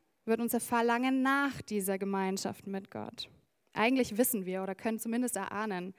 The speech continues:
dass es gut für uns wäre. Aber eben wegen dieser Gedanken, die wir haben, können wir nicht über unseren eigenen Schatten springen.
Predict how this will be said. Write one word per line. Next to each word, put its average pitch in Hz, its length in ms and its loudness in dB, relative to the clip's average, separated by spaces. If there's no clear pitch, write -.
dass 220 160 4
es 202 140 4
gut 311 200 4
für 196 220 0
uns 190 240 -2
wäre. 180 400 -4
Aber 214 220 4
eben 214 220 4
wegen 233 220 6
dieser 240 220 0
Gedanken, 254 440 4
die 262 120 2
wir 240 180 0
haben, 262 300 2
können 247 220 0
wir 240 80 2
nicht 254 200 0
über 247 160 0
unseren 233 260 0
eigenen 220 360 -2
Schatten 233 280 -8
springen. 196 560 -12